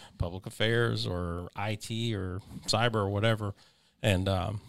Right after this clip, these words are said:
so that's a good point. And that's, I think that's a big highlight in a lot of, a lot of people's careers, is having that option. 'Cause a lot of times when we, when we first come in, we either don't know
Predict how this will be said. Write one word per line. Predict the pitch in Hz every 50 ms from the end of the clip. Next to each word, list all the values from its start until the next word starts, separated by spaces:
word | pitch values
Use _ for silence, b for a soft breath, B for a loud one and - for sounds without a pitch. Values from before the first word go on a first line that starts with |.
| -
so | - - 135
that's | 135 - -
a | 175
good | 156 151 143
point. | - - 151 120 101
And | 107 113
that's, | 127 127 -
I | - - -
think | - 120 107
that's | 107 - -
a | 110
big | 123 117 107 104
highlight | 110 110 113 107 110 113 98 -
in |
a | 104 95
lot | 101 104 117 117
of, | 104 101 - - - - - - _ _ _ _ _ _ _ _ _ _ _ - -
a | -
lot | 127 120 117 113
of | - 143
people's | 139 123 - 117 113 -
careers, | - - 120 107 101 - - 101 - - B B B B B B B B B B -
is | 120 104
having | 107 110 113 110 110 101
that | 98 101 104
option. | 107 117 120 113 - - 117 110
'Cause | - 143 156
a | 160
lot | 156 147 131 131
of | 127 -
times | - 117 123 123 107
when | 113 113 110 104
we, | 104 98 - -
when | - 113 110 107 107
we | 104
first | 101 - 101 92 92 - -
come | 131 113 113 113
in, | 104 110 107 107 104 B B B B B B B B B B B B B B B _ _
we | - 151 160
either | 147 135 123
don't | 107 113 120 117 104 120
know | 123 113 120 120 110